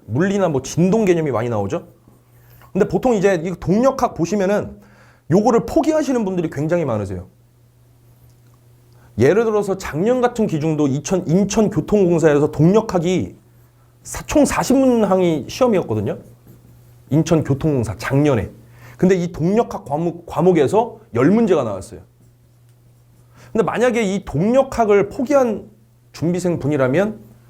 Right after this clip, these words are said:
요 열 개 거의 다 찍었겠죠. 그럼 찍었다는 말은 필기 합격에서 멀어졌을 겁니다. 그래서 이 동력학 포기하시면 안 돼요.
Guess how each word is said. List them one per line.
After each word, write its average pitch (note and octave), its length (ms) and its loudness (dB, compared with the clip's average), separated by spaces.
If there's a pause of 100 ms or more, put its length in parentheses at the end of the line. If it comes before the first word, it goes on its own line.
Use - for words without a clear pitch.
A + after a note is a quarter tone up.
(140)
요 F#3 140 4
열 D3 200 4
개 F3+ 200 0
거의 D#3+ 220 -2
다 D#3+ 120 -2
찍었겠죠. C#3+ 600 -6 (680)
그럼 D#3+ 240 0
찍었다는 A3+ 540 0
말은 D#3 420 -2
필기 A#3 300 -2
합격에서 D#3 440 -2
멀어졌을 B2 480 -4
겁니다. G2 340 -8 (500)
그래서 F#3+ 180 2
이 F#3 160 2
동력학 G#3+ 480 0
포기하시면 A#3+ 500 -2
안 A#2+ 140 -4
돼요. A#2+ 200 -2